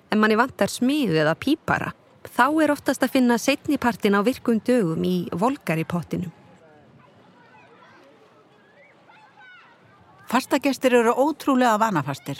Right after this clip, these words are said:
Speaker 2: og flestir nota helst alltaf sama fataskápinn, eru allavega á svipuðu skápasvæði, sækja í sömu sturtu og standa á svipuðum stað þegar þeir þurrka sér.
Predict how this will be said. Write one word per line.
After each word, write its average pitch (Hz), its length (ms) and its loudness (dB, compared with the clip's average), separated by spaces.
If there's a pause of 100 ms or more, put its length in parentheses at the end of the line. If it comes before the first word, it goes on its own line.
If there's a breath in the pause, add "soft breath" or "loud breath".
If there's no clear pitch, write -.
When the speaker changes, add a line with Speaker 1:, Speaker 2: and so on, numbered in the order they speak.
Speaker 2:
og 170 140 -2
flestir 247 340 0
nota 220 320 -2
helst 226 320 -4
alltaf 202 480 -4
sama 185 320 -2
fataskápinn, 147 680 -6 (180)
eru 185 160 2
allavega 180 480 0
á 180 240 -2
svipuðu 190 680 -4
skápasvæði, 175 880 -4 (920 loud breath)
sækja 165 460 -2
í - 20 -2
sömu 226 380 -2
sturtu - 480 -6 (340 loud breath)
og 175 80 -4
standa 180 480 -2
á 202 80 -2
svipuðum 170 480 -4
stað 208 400 -4
þegar 190 220 -4
þeir 214 160 -6
þurrka 165 320 -2
sér. - 180 -16